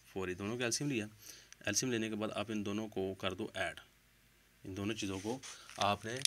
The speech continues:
कर देना है यहाँ पे ऐड। यहाँ पे एक छोटी सी मिस्टेक हो गई थी, एक चीज़ को हम कट करना तो भूल ही गए हैं। यहाँ पे ये के थ्री,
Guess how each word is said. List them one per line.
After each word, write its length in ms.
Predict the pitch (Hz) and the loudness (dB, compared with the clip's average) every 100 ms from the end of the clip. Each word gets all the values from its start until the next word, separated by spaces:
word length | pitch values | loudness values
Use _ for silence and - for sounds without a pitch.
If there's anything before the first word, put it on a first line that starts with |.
| - | 0
कर 140 | 101 | -2
देना 260 | 98 104 104 | 0 0 0
है 160 | 110 127 135 98 | 0 0 -2 -2
यहाँ 340 | 98 95 104 | 0 2 0
पे 160 | 104 98 - | 2 0 0
ऐड। 240 | 95 92 - - - - - - _ - - - - - - | -2 -2 -4 -20 -20 -20 -20 -20 _ -20 -20 -20 -20 -20 -6
यहाँ 180 | 110 120 | -2 0
पे 60 | |
एक 80 | 135 | 0
छोटी 200 | - 120 | -2 0
सी 100 | 139 | 2
मिस्टेक 320 | 135 - 104 | 4 4 4
हो 100 | 160 135 | 0 -2
गई 80 | |
थी, 160 | 104 147 - - - - - - | -4 -8 -10 -18 -16 -16 -16 -2
एक 200 | 120 131 | 0 2
चीज़ 140 | - 139 | 2 2
को 80 | 156 | 2
हम 100 | 147 | 2
कट 160 | 131 | 0
करना 220 | - 127 | 0 0
तो 100 | 135 | 0
भूल 220 | 113 104 123 | -2 0 2
ही 60 | |
गए 140 | 117 98 | 2 2
हैं। 160 | 95 - - | -4 -10 -4
यहाँ 200 | 104 104 | 0 0
पे 180 | 101 - - | -2 -6 -4
ये 160 | 107 110 | -2 0
के 280 | 110 117 135 | 4 2 2
थ्री, 220 | 113 | 0